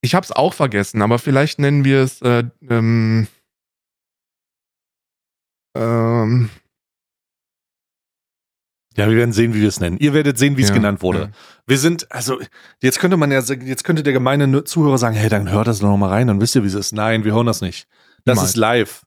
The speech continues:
Speaker 2: Das ist live. Es wird nicht aufgearbeitet, es wird nicht geschnitten. Es wird,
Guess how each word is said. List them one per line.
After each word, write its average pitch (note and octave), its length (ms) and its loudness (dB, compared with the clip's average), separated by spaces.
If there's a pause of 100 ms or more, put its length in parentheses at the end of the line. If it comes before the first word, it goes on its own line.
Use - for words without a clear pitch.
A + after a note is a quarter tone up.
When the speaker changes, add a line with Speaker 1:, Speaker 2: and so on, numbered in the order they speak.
Speaker 2:
Das A#2 220 -2
ist - 120 -8
live. G#2 340 0
Es A2+ 120 -6
wird B2 140 -2
nicht B2 140 0
aufgearbeitet, A2+ 680 0
es G2+ 80 -6
wird G#2+ 120 -2
nicht G#2+ 180 -4
geschnitten. B2+ 560 0 (420)
Es A#2 200 -6
wird, A#2+ 280 -2